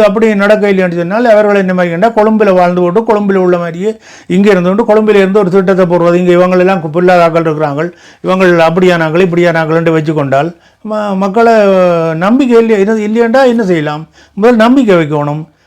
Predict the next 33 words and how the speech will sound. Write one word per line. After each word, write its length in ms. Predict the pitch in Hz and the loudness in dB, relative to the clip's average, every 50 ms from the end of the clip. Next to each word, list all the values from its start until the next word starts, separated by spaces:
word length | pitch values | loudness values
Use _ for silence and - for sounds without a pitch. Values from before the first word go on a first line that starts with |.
| _ _ - | _ _ -2
புலனாய்வு 400 | 190 220 240 240 233 226 220 214 208 | -2 0 0 0 0 2 2 2 2
துறைகளை 440 | 185 214 208 208 208 208 202 202 202 196 190 190 196 | 2 2 2 2 2 2 2 2 4 2 2 2 2
எல்லாத்தையும் 440 | 202 202 202 196 190 226 220 202 | 2 2 2 2 2 0 0 2
வச்சு 180 | 190 185 175 226 | 0 0 0 -2
இந்த 140 | 240 226 220 196 | -2 0 0 -2
பு-, 200 | 170 180 185 175 170 | -2 -4 -4 -2 -2
உயர் 340 | 180 185 185 190 226 226 180 | -2 0 0 0 0 2 2
பாதுகாப்பு 480 | 190 190 196 196 196 196 190 185 190 | 2 0 2 2 0 0 -2 -2 -2
வலயமெண்ட் 480 | 190 185 185 175 180 175 175 175 180 - _ _ _ - - _ - | -2 -2 -2 -4 -8 -10 -10 -14 -18 -20 _ _ _ -20 -18 _ -2
வச்சிருக்கிறீர்கள், 640 | 170 196 185 214 202 190 160 160 156 156 156 156 160 156 - _ _ | 0 2 2 2 2 2 2 2 0 0 0 -2 -4 -6 -10 _ _
இந்த 160 | - 220 220 220 | -6 -2 0 2
ஆமிக்காரர்கிட்ட 640 | 208 220 240 240 220 226 220 214 214 214 202 220 220 | 2 4 2 2 2 2 4 4 2 2 0 0 0
வச்சு 220 | 214 214 190 214 185 | 0 0 0 -2 -6
கூப்பிட்டு 340 | 156 - 247 240 240 202 196 | -4 -4 -4 -2 -2 -2 -2
கேட்க 220 | 190 254 269 247 233 | 0 2 2 2 2
வேண்டியானே, 440 | 214 196 170 156 151 143 139 143 147 151 143 - _ _ - | 0 0 0 -2 -2 -2 -4 -4 -6 -8 -10 -14 _ _ -10
இங்கே 180 | 185 196 214 214 | -4 0 2 2
எப்படியான 400 | 214 202 240 226 220 214 190 180 185 190 | 2 2 2 2 2 2 2 0 0 0
நடவடிக்கை 480 | 202 214 220 214 208 202 196 180 190 190 | 2 2 2 2 2 2 2 2 2 2
இருக்குது, 240 | 185 175 190 226 | 2 2 0 0
என்ன 180 | 247 240 220 208 | 0 0 0 0
மாதிரி 180 | 196 190 175 170 | -2 0 0 0
இருக்குன்னு 360 | 160 151 143 147 135 135 135 | 0 -2 -4 -6 -6 -6 -6
சொல்லி, 220 | 127 127 123 131 143 - _ - - - _ - | -6 -6 -6 -8 -10 -12 _ -20 -20 -20 _ -8
அ, 160 | 156 139 139 | -6 -4 -4
குறிப்பிட்ட 440 | 131 - 226 269 277 277 254 202 208 196 180 175 170 165 160 156 156 151 151 147 147 143 143 143 147 - - - - _ _ - | -2 0 0 2 2 2 2 2 2 2 4 2 2 2 2 0 0 0 -2 -2 -4 -4 -6 -6 -8 -12 -16 -20 -20 _ _ 0
குழப்ப-, 380 | 208 240 240 226 262 233 190 | 2 2 2 2 2 0 0
குளறுபடியான 640 | 147 208 226 240 240 240 233 220 220 214 208 202 196 196 | 0 0 2 2 4 2 2 2 0 0 0 0 0 0
ஆக்கள்னு 400 | 202 185 196 196 196 196 185 185 | 0 0 0 0 0 0 0 -2
சொன்னால் 240 | 190 196 247 240 285 | -2 -2 -2 -2 0
போலீஸ்காரருக்கு 560 | 277 262 233 214 233 214 185 175 170 151 151 | 0 0 0 2 2 2 2 2 0 -2 -2
தெரியும். 220 | 143 143 160 180 | -4 -4 -6 -6
அவர்களை 420 | 202 202 226 240 254 240 233 226 | -6 -4 -2 0 2 2 2 2